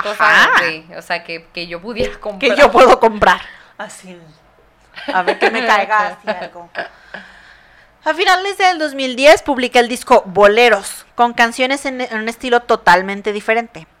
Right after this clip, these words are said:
Speaker 2: Este álbum fue odiado por la prensa y críticos musicales por su carencia de producción y arreglos,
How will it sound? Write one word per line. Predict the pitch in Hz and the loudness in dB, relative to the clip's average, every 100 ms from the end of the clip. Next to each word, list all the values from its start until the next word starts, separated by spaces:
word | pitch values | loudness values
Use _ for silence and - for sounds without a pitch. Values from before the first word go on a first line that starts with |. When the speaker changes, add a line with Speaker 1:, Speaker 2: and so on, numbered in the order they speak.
| _ - | _ -2
Speaker 2:
Este | 285 - 427 | -2 2 6
álbum | 339 320 320 | 8 8 4
fue | 311 320 - _ | 4 4 2 _
odiado | 254 262 233 254 277 262 254 | 4 4 4 4 6 6 4
por | 247 226 | 0 -2
la | 175 | -4
prensa | 165 156 - - _ _ - | -6 -14 -20 -20 _ _ -8
y | 262 | -6
críticos | 269 269 262 277 285 | -2 -4 -2 0 0
musicales | 247 240 226 247 302 370 - | 0 -8 0 2 2 0 2
por | 285 320 320 | 4 4 2
su | 262 | -6
carencia | 247 190 208 208 226 | 0 0 0 -2 -2
de | 208 | -2
producción | 180 185 - 226 247 | -4 -8 -4 -2 -2
y | 220 208 | 0 0
arreglos, | 190 208 233 302 392 | 2 0 2 2 2